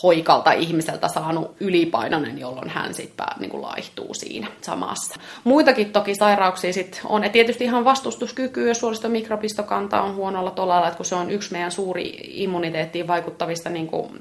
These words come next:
mekanismeista ja semmoinen su-, suojamuuri, niin tietenkin ihan sitä kautta voi olla. Ja muita tämmöisiä autoimmuunisairauksia ja,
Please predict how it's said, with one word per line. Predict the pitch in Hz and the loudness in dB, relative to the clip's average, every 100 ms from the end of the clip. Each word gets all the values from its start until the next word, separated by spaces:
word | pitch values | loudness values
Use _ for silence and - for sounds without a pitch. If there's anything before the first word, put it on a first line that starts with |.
| - - | -14 -8
mekanismeista | 190 180 170 170 170 156 156 165 | -4 0 0 0 -4 -4 -4 -4
ja | 165 | -4
semmoinen | 165 165 | -6 -6
su-, | - | -6
suojamuuri, | - 190 170 170 175 170 170 - - - - _ _ _ _ - | 0 2 2 2 0 0 0 -4 -14 -16 -20 _ _ _ _ -4
niin | 196 170 | 0 2
tietenkin | 165 160 160 | 2 2 0
ihan | 165 160 | -2 -4
sitä | 165 220 202 | -4 4 4
kautta | 190 175 170 170 175 185 | 6 2 2 -2 -4 -6
voi | 165 165 | -6 -4
olla. | 165 165 160 160 160 - - - - | -2 0 4 2 2 -12 -20 -20 -6
Ja | 170 160 | 0 2
muita | 180 185 180 | 2 0 0
tämmöisiä | 160 160 180 - | -2 -2 0 2
autoimmuunisairauksia | 156 156 - 160 151 156 - - - - 170 165 160 160 160 - 160 160 | 2 0 -2 -2 -2 -2 -6 -10 -6 -2 -2 0 -2 -2 -4 -6 -4 -2
ja, | 156 160 | 0 -2